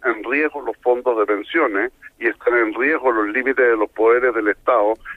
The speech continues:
si es que en una buena constitución finalmente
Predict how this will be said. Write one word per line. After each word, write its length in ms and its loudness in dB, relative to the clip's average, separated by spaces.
si 80 -2
es 80 -6
que 100 -4
en 80 -2
una 180 2
buena 360 2
constitución 760 -4
finalmente 760 0